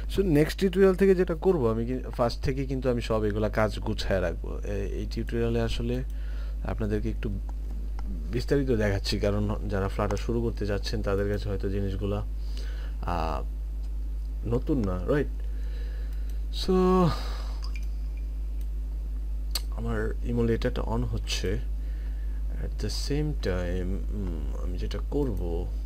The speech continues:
on হওয়ার পরে আমার এই যে প্রজেক্টটা আছে main dot dart-এ, সেই প্রজেক্টটা আমি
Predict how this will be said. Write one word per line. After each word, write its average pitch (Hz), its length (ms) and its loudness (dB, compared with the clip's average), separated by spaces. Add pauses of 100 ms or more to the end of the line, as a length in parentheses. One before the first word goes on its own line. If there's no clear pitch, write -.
(240)
on - 240 -2
হওয়ার 101 280 -2 (120)
পরে 107 220 0 (200)
আমার 92 220 -4 (260)
এই 131 180 2
যে 131 120 2
প্রজেক্টটা 101 460 0
আছে - 260 -2
main 107 240 0
dot 95 280 0
dart-এ, 98 320 2 (440)
সেই - 200 0
প্রজেক্টটা 101 420 2
আমি 98 240 2